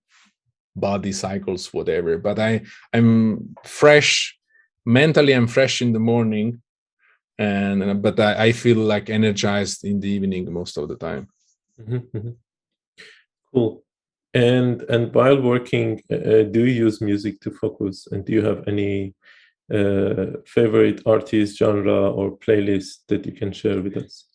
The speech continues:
Speaker 1: I don't, um, I don't listen to music,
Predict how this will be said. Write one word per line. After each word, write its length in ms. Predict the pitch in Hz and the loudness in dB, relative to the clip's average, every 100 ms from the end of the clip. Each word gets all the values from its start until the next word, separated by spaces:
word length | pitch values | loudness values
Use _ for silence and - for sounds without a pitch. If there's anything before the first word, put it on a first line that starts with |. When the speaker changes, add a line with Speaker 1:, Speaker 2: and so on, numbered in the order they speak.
| _ _ _ _ _ _ _ _ _ | _ _ _ _ _ _ _ _ _
Speaker 1:
I 140 | 151 160 | 2 2
don't, 640 | 131 190 220 247 240 240 _ _ _ - | 4 8 8 8 4 2 _ _ _ 0
um, 760 | 151 143 135 131 131 131 127 135 | 2 4 4 2 0 0 -2 -2
I 100 | 131 | 0
don't 480 | 127 202 247 247 | 4 6 6 6
listen 420 | 220 214 - 180 180 | 4 2 0 -2 -2
to 960 | 160 151 147 143 139 131 131 127 120 - | -6 -2 2 2 2 2 2 2 0 -2
music, 720 | 127 127 139 147 135 135 | -2 2 4 2 4 2